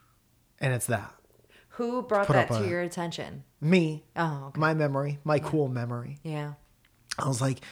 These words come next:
Speaker 1: I literally Googled, "Who is that woman from G I Joe?"
Speaker 2: Yeah.
Speaker 1: And since there are maybe two in the entire series,
Speaker 2: That
Speaker 1: you're
Speaker 2: seems
Speaker 1: that woman.
Speaker 2: sexist. No?
Speaker 1: I mean, it's G I Joe. It's
Speaker 2: Yeah,
Speaker 1: not
Speaker 2: whatever.
Speaker 1: G I Janet.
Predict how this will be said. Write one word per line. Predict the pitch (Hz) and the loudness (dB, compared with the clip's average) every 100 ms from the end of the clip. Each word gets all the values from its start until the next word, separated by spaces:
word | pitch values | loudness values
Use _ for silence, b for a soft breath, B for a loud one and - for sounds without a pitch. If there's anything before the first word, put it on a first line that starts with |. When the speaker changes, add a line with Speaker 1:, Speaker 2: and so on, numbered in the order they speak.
| B | B
Speaker 1:
I | - 165 | 4 6
literally | 170 180 175 165 | 8 8 8 6
Googled, | 135 156 151 143 139 - - - | 4 4 4 4 2 -6 -14 4
"Who | 156 170 | 8 8
is | 135 | 8
that | 147 135 | 2 2
woman | 135 139 131 123 | 2 2 2 -2
from | 107 120 113 | -4 -4 -4
G | 127 127 | -2 -2
I | 113 | -2
Joe?" | 104 110 113 | -4 -8 -8
Speaker 2:
Yeah. | 160 151 143 143 b b b b b - | -6 -4 -4 -8 b b b b b 2
Speaker 1:
And | 151 143 139 | 6 6 6
since | - 170 - | 4 4 6
there | 156 143 | 6 8
are | 135 131 135 | 8 6 2
maybe | 160 151 139 127 | 2 4 4 2
two | - 151 151 156 _ _ _ | 2 4 2 -2 _ _ _
in | 151 | 0
the | 147 139 | 2 0
entire | 117 131 127 | -2 -2 -2
series, | - 131 135 156 - - - b b b b b b b b b b | -2 -2 -2 -4 -6 -8 -10 b b b b b b b b b b
Speaker 2:
That | 135 | 0
Speaker 1:
you're | 135 | 2
Speaker 2:
seems | 127 117 | 4 2
Speaker 1:
that | 147 | -2
woman. | 139 | -4
Speaker 2:
sexist. | - 160 123 - _ _ _ - | -6 -10 -12 -16 _ _ _ -10
No? | 185 202 202 _ _ _ _ _ - - | -8 -8 -10 _ _ _ _ _ -12 2
Speaker 1:
I | 202 | 6
mean, | 202 | 6
it's | 151 | 6
G | 120 135 156 | 2 4 6
I | 143 | 6
Joe. | 131 107 131 113 - | 4 2 4 2 0
It's | 185 | 0
Speaker 2:
Yeah, | |
Speaker 1:
not | 151 123 127 | 2 2 -2
Speaker 2:
whatever. | 107 120 | -2 2
Speaker 1:
G | 135 | 4
I | 127 123 | 4 4
Janet. | 117 120 123 120 107 | 2 2 2 0 -2